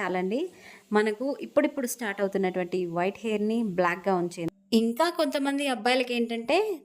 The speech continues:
తలంతా చాలా బ్లాక్‌గా ఉంటుంది. గడ్డం విషయానికొస్తే తెల్ల వెంట్రుకలు కనిపిస్తూ ఉంటాయి. గడ్డం పెంచుకొని వెళ్ళాలి అనుకుంటే ఈ తెల్ల వెంట్రుకలు ఒకటి అని ఫీల్ అవుతూ ఉంటారు. అలాంటి వారికి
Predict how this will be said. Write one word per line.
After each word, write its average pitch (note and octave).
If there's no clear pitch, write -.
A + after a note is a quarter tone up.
తలంతా D4
చాలా C4+
బ్లాక్‌గా A3+
ఉంటుంది. F3+
గడ్డం G3
విషయానికొస్తే A#3
తెల్ల C4
వెంట్రుకలు A3+
కనిపిస్తూ F#3+
ఉంటాయి. E3
గడ్డం A3+
పెంచుకొని C#4+
వెళ్ళాలి C4+
అనుకుంటే C4
ఈ B3+
తెల్ల A3+
వెంట్రుకలు G#3
ఒకటి F#3+
అని B3+
ఫీల్ B3
అవుతూ G3
ఉంటారు. D3+
అలాంటి D#4+
వారికి D4